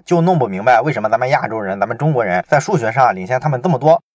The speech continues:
那么西方呢，有一个很早的比较经典的解释，就是觉得啊，这是因为呢，亚洲人啊，先天有一些天赋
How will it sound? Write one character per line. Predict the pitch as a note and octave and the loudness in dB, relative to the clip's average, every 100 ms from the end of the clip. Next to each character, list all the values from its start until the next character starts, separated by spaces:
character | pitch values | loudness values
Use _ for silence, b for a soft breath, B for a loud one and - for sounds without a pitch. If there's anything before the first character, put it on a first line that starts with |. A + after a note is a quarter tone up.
| _ - | _ -4
那 | D#3 | 0
么 | |
西 | D#3+ - | 0 0
方 | A#3 B3 | 4 4
呢， | A3+ C3 | 4 2
有 | G#2 | 0
一 | G#2 | -4
个 | B2+ D3+ A#2+ G#2+ F#2+ | 2 4 4 2 0
很 | B2+ D#3 | -2 2
早 | D3 - | 2 0
的 | F2 A2 | -2 -2
比 | G2 | 0
较 | A#2+ | -2
经 | A#2 D#3+ | 0 0
典 | E3 F#2+ | 2 0
的 | F#2+ | -2
解 | A#2 - | -6 -6
释， | - G#2 | -6 -8
就 | F2+ G2 | -4 -6
是 | |
觉 | E2+ F2+ | -4 0
得 | G#2 | 2
啊， | E2 - | 2 -2
这 | A2+ | -8
是 | G#2+ | -8
因 | A2 | -10
为 | G#2 | -4
呢， | G#2+ G#2 | 0 0
亚 | G2+ - | 0 -4
洲 | A2+ | -4
人 | A2 F2+ | -6 -2
啊， | F#2+ | -4
先 | F2 - D#3+ | -4 -2 0
天 | D3+ D#3 D#3 | 2 0 -2
有 | F#2+ | -6
一 | F2+ | -8
些 | G2+ | -8
天 | G2 - A#2+ | -8 -6 -6
赋 | B2 | -6